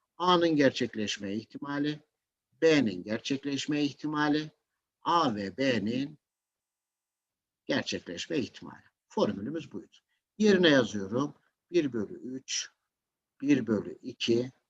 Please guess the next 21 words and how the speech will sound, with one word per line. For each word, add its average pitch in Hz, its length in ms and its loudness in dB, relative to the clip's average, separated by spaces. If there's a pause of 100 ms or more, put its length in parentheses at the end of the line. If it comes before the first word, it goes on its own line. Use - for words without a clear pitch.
(420)
Şunu 139 340 4
bilmiyoruz. 113 880 0 (1000)
Şuranın 127 460 2
değeri 101 300 -4
de 151 220 -4 (400)
üç - 260 -4
bölü 107 260 -2
dörtmüş. - 480 -12 (380)
Denklemi 175 400 4
düzenlersek 156 720 2
payda 139 260 2
eşitlediğinizde 104 1000 -4 (1800)
on 143 160 4
iki 131 220 2
ile 120 120 6
eşitlenecek 107 640 0
galiba. 101 560 0 (680)
Dokuz 143 420 6
bölü 120 220 8
on 123 240 6
iki 120 500 2